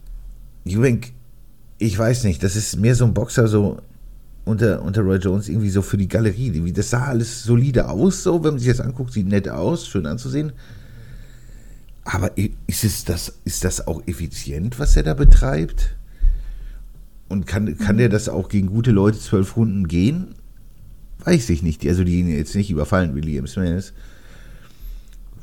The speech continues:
Weiß ich nicht, ob das der richtige Weg für, für die Entwicklung von, von Eubank Junior ist. Aber,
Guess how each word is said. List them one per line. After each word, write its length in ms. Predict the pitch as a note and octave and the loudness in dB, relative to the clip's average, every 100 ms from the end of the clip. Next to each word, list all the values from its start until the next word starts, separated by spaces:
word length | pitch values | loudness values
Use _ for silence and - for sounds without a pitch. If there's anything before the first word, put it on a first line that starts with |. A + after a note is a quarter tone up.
| - - F2+ | 6 8 8
Weiß 320 | G#2+ E3 - | 6 2 2
ich 100 | F2+ | 0
nicht, 160 | F2 D#2+ | 0 -2
ob 100 | D#2+ | -2
das 180 | G2 - | -2 0
der 100 | F#2 | 0
richtige 400 | A#2 A2+ G2+ F#2+ | 2 2 4 6
Weg 280 | B2+ G2 | 4 2
für, 160 | - - F2 | -4 -4 -4
für 240 | - G2+ | 0 0
die 140 | D#2 | 2
Entwicklung 400 | D#2+ E2+ - D2+ | 0 0 -2 -2
von, 320 | D2 D2+ C2 B1+ | -2 -4 -4 -4
von 160 | D2 | -4
Eubank 340 | D2+ C2+ C#2+ C#2+ | -2 -2 -2 -2
Junior 360 | C2+ C2+ A#1+ | -4 -2 -4
ist. 180 | A#1+ - | -4 -6
Aber, 320 | B1 E2+ D2+ | -4 -4 -4